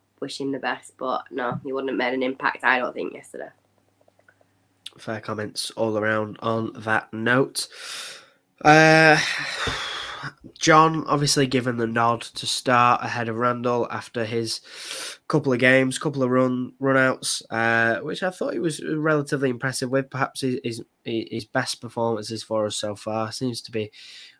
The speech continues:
Speaker 2: growing into the games that he is playing, which is good to see. Obviously, Sheehan started again,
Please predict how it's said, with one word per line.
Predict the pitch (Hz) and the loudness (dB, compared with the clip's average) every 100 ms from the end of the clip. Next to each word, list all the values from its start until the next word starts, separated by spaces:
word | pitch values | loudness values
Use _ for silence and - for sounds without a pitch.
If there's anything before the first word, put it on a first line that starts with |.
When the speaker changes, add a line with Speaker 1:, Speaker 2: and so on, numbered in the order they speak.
| - | -14
Speaker 2:
growing | 117 123 120 110 113 | -2 4 6 6 2
into | 120 120 - 113 110 - _ _ _ - | -2 -4 -2 0 -2 -4 _ _ _ -10
the | 117 | -6
games | 110 117 117 110 | -2 0 0 -2
that | - 110 | -6 -4
he | 117 | -2
is | 113 | -4
playing, | - 117 113 113 | -2 0 2 0
which | 110 - | -4 -6
is | 117 110 | -6 -4
good | 117 113 | -4 -4
to | 113 | -4
see. | - 120 120 123 - - - - - - | -2 -2 -2 -6 -14 -18 -18 -18 -16 -6
Obviously, | 123 117 123 | -4 -2 -2
Sheehan | 113 - 143 123 110 113 | 0 4 4 4 2 0
started | - 123 117 110 110 | 0 4 4 4 0
again, | 95 117 113 110 | 0 4 4 2